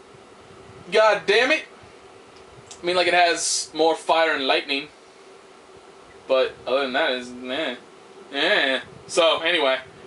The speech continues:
that's number one reason why I'm pissed. Number two reason why I'm pissed that I wasn't recording, you may recognize that bridge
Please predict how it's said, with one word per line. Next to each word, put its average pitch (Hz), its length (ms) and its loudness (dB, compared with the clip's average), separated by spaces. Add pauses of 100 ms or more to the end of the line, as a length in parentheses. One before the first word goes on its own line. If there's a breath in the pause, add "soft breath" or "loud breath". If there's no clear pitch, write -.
(120)
that's 254 180 2
number 226 200 2
one 233 200 4
reason 208 200 -2
why 185 80 4
I'm 175 60 0
pissed. 185 180 0
Number 269 200 2
two 381 320 0
reason 262 220 -2
why 226 160 4
I'm - 60 -2
pissed 254 320 -2
that 214 100 4
I 214 80 2
wasn't 202 240 0
recording, 180 640 2 (1040)
you 202 120 -4
may 269 160 4
recognize 247 600 2
that 196 240 2
bridge 202 640 0